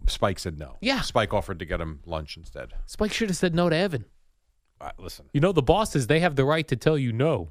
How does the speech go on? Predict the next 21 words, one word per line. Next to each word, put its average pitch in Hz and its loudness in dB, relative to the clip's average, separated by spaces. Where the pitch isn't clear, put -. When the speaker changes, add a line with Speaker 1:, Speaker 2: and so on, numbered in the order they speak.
Speaker 1:
I 107 0
guess, 175 2
Speaker 2:
to 120 2
Speaker 1:
yeah. 175 4
Speaker 2:
vacation 120 0
days 87 -4
Speaker 1:
I 110 2
suppose. 165 0
Speaker 2:
if 147 -2
they 127 4
don't 117 0
work. 120 0
We 143 0
can't 185 0
Speaker 1:
I 180 6
don't 240 6
know 220 6
how 185 8
anything 196 4
works 90 0
anymore. 76 0